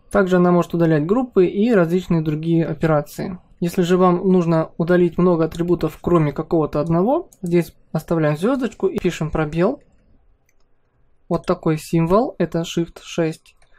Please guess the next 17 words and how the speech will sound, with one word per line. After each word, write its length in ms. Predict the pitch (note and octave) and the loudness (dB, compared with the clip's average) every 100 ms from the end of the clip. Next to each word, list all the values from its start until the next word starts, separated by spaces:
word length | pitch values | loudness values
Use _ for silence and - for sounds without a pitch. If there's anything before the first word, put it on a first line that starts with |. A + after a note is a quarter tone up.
| _ _ | _ _
И 100 | - | -6
имя 340 | G3+ A3 F#3+ E3+ | -4 2 4 4
атрибута, 420 | D#3+ E3+ B3 G3 | 0 -2 -2 -4
который 380 | - - F#3 F#3 | -4 -2 0 2
нужно 260 | D#3+ D#3+ | 0 -2
оставить. 540 | D#3 - C#3+ D#3+ - - - - | -4 -4 -8 -8 -14 -20 -18 -4
Enter. 320 | D#3 C3+ - - _ _ _ _ - _ | -4 -4 -16 -20 _ _ _ _ -20 _
И, 200 | G3 E3 | -2 -2
как 220 | D3 D#3+ G3+ | -2 -8 -6
видите, 280 | C4 B3+ | -6 -6
цвет 360 | A3 - F#3+ G3+ | -8 0 0 0
у 20 | |
меня 220 | E3+ E3 | -2 0
остался. 580 | D#3+ - C#3+ C3+ - - - _ | -2 -4 -6 -6 -10 -20 -20 _
Все 160 | - F3 | -6 -4
остальные 340 | D#3+ D#3+ E3+ | -2 -2 0
атрибуты, 560 | E3 E3 F#3+ C#4+ B3 A#3+ | -2 -2 -4 -4 -4 -6